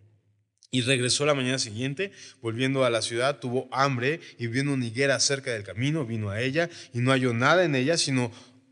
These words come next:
hojas solamente, y le dijo: "Nunca más nazca de ti fruto", y luego se secó la higuera.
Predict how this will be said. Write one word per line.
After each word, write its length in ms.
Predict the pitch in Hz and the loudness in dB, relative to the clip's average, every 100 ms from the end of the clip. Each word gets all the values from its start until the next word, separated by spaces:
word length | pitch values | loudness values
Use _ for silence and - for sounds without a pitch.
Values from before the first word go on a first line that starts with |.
| _ | _
hojas 460 | 170 175 165 156 - - | 2 4 2 0 -2 -6
solamente, 1000 | - 165 156 139 120 113 151 - - - | -2 2 2 2 0 2 0 0 -8 -8
y 180 | 143 127 | -4 -2
le 140 | 117 | -2
dijo: 360 | 127 127 123 117 | -2 -2 -4 -4
"Nunca 420 | 139 175 196 175 | 0 0 2 0
más 400 | 143 151 165 - - - - | 2 2 0 -4 -14 -20 -6
nazca 580 | 123 135 185 190 160 147 | 2 4 4 4 0 0
de 80 | |
ti 160 | 123 151 | -2 -6
fruto", 400 | 139 131 123 175 | -8 -6 0 0
y 80 | 117 | 2
luego 240 | 120 151 | 2 0
se 100 | 135 | 0
secó 260 | 120 127 151 | -4 -2 0
la 80 | 180 | 2
higuera. 440 | 220 196 170 - | 2 2 0 -12